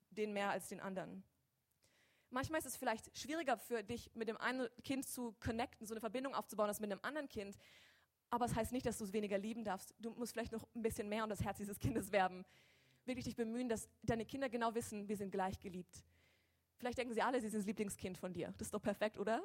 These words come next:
Wenn sie es alle denken, dann hast du auf jeden Fall was richtig gemacht. Die Liebe weitergeben. Ähm, ich denke zugleich, obwohl Jakob das falsch gemacht hat mit dieser Liebe, weil sie aufgeteilt hat, er hat nicht jedem Kind hundert Prozent gegeben,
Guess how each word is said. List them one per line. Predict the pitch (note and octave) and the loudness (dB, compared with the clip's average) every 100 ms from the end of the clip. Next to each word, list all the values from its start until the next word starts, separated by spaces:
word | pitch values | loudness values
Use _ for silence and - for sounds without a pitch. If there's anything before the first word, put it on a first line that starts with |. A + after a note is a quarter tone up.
| - | -2
Wenn | - | -4
sie | G#3 | 0
es | - | 4
alle | A3+ B3 | 6 8
denken, | A3 A3 G3+ A#3+ | 6 4 -2 -2
dann | A3+ | 4
hast | A3 - | 6 8
du | C4 | 8
auf | |
jeden | D4 - | 6 6
Fall | - | 4
was | - | 4
richtig | - C#4 - | 2 2 2
gemacht. | G#3 G3 A3+ - - - - | 0 0 -2 -6 -16 -20 -6
Die | A#3+ | -2
Liebe | A3+ A#3+ A#3 | 0 2 4
weitergeben. | G3 G3+ A3+ F#3 F#3 F#3 - - - - - | 4 4 0 -2 -4 -8 -12 -18 -20 -20 -2
Ähm, | G#3+ G#3+ G#3 _ _ _ _ _ _ - | 0 0 -2 _ _ _ _ _ _ -4
ich | C#4 | 0
denke | D#4+ D4 D4+ | 2 0 -2
zugleich, | C#4+ A#3+ B3+ D#4 F4+ - - _ _ _ - | -4 0 0 0 -4 -10 -20 _ _ _ -2
obwohl | A#3+ G#3+ C#4 D4+ - _ - | 0 2 4 4 0 _ 0
Jakob | B3+ D4 B3 | 2 2 0
das | B3+ | -2
falsch | C4 B3+ | 0 0
gemacht | - B3+ A3+ | 0 -2 0
hat | G#3+ G3+ | 0 2
mit | G#3+ | 0
dieser | G#3 G#3 | 2 2
Liebe, | G#3 A#3 A3+ | 2 0 2
weil | A3+ G#3+ | 4 4
sie | A3+ | 6
aufgeteilt | A#3+ C#4+ - G3+ | 4 2 2 4
hat, | G3+ | 4
er | G3+ | 2
hat | |
nicht | A3+ B3 | 2 -2
jedem | B3+ | -4
Kind | B3+ A#3 | -4 -6
hundert | A#3+ D4 | -2 -2
Prozent | - B3 G#3+ | 0 0 0
gegeben, | G3+ F#3 F3+ G3 | 0 0 -2 -4